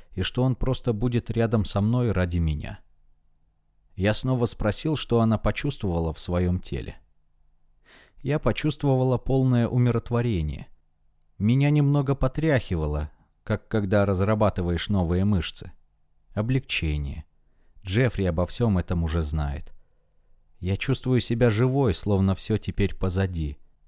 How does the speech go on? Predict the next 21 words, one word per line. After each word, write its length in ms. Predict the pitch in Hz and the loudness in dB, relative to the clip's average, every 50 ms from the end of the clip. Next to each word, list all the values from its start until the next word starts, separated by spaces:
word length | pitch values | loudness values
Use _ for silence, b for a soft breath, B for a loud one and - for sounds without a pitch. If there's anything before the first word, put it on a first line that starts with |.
| _ _ _ _ _ _ _ _ _ - | _ _ _ _ _ _ _ _ _ -6
Но 160 | - 87 90 | -2 0 2
я 220 | 98 104 110 113 104 | 4 4 4 4 4
боюсь, 340 | 107 110 113 120 131 123 - | 4 2 2 2 2 0 -2
что 260 | - - - 110 110 | -2 -2 2 2 4
у 60 | 110 | 4
моего 420 | 107 110 110 107 110 104 113 113 | 6 6 6 4 4 4 4 4
отца 340 | 110 101 - - - 113 110 | 4 4 2 0 0 2 2
есть 500 | 107 101 95 98 98 95 - - - 113 | 2 2 2 2 0 0 -2 -6 -8 -6
другая 480 | 107 113 113 107 101 113 110 104 101 92 | -4 -2 -2 0 2 2 2 4 4 4
маленькая 580 | 87 87 85 82 80 82 80 - 90 87 87 | 4 2 2 2 2 0 0 0 0 0 0
девочка 600 | 85 82 107 113 110 104 87 - - - - 78 | 0 2 2 2 2 2 -2 -4 -6 -6 -6 -6
и 200 | - - - 95 | -6 -6 -6 -6
что 300 | 92 - - - 104 101 | -6 -6 -4 -2 -2 -2
он 260 | - - 110 107 104 104 | 0 0 0 2 2 2
её 360 | 98 90 90 87 90 95 87 | 2 2 2 2 2 2 0
сильно 400 | - - 101 101 95 92 92 - | 0 0 0 0 2 2 2 0
обижает. 760 | - 98 90 98 95 85 82 85 78 73 69 - - - - - - - _ _ _ _ _ _ - - | -2 -2 0 0 0 2 0 0 0 -2 -4 -6 -10 -14 -18 -18 -20 -20 _ _ _ _ _ _ -4 0
Мне 240 | 101 107 110 110 101 | 2 2 4 2 2
хочется 500 | - - 113 - - 101 - - - 101 | 0 -2 -2 -2 -2 -6 -4 -2 -2 0
её 260 | 101 98 95 95 90 | 0 0 0 0 0
спасти. 680 | - - - 95 90 - - - - 71 67 69 | -2 -2 -4 -4 -4 -6 -8 -10 -10 -10 -10 -12